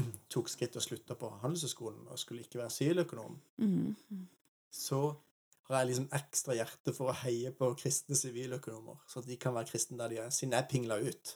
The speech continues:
Speaker 1: <laughs> Ikke sant?
Speaker 2: <laughs>
Speaker 1: Men at det, for det at det, det må i hvert fall ikke komme fram at man nå valgte noe mer hellig, men, men jeg ble kalt, kalt til å heie på de
Speaker 2: Mm.
Speaker 1: som, der folk flest skal være,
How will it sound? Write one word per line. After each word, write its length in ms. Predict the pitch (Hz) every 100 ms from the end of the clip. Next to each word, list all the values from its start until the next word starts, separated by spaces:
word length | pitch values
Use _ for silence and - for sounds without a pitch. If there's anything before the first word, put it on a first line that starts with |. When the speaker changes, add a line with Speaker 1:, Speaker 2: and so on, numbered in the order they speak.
| - -
Speaker 1:
<laughs> 80 | -
Ikke 240 | 151 139
sant? 260 | 127 131 - 151 - - -
Speaker 2:
<laughs> 480 | - - - - 143
Speaker 1:
Men 120 | 147 156
at 140 | 143 147
det, 80 | 147 - - - - - 170 _ -
for 160 | 143
det 60 | 135
at 80 | 156
det, 140 | 151
det 300 | 147 151 127
må 80 | 135
i 60 | 139
hvert 100 | 131
fall 80 | 143
ikke 140 | 156
komme 180 | 131 117
fram 220 | 123 127
at 100 | 117
man 200 | 113 113 135 _ _ _ _ _ _ _ _
nå 240 | 120 120 123
valgte 440 | 113 110 - 120
noe 100 | 113
mer 240 | 110 110 120 -
hellig, 340 | 107 101 120 -
men, 220 | 120 117 113 - _ 127
men 140 | 123
jeg 160 | 135 135
ble 140 | 131 117
kalt, 320 | - 120 - - _ - - - - -
kalt 280 | 139 151 -
til 160 | 120
å 80 | 113 120
heie 320 | 113 120 143
på 160 | 120
de 140 | 113 123 - - -
Speaker 2:
Mm. 400 | 233 202 160 190 -
Speaker 1:
som, 220 | - 123 -
der 160 | 131 127
folk 220 | - 131
flest 220 | - 127 -
skal 140 | 110
være, 240 | 101 -